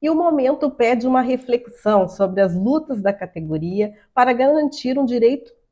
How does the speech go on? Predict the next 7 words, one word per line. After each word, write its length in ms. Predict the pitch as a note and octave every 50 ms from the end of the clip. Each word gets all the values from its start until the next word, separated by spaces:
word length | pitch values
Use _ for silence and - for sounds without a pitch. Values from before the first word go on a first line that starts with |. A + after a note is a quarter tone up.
| _
social 1160 | _ _ - - - D4 E4 F4+ - - - G4 C#4 A3+ G#3 G3 G3+ G3+ G3+ - - _ _ -
à 100 | - F3
população, 920 | F3 - G3+ F#3+ - - G3+ G3+ A3+ G#3+ - - A#3 G#3+ A3+ C4 C#4 C4+ -
que 320 | _ - - E4 D#4 C#4
é 80 | B3 A3
a 100 | A3 G#3+
educação. 640 | G3 F#3 G3+ - G3 F#3 F#3 - - C#3 C3 C3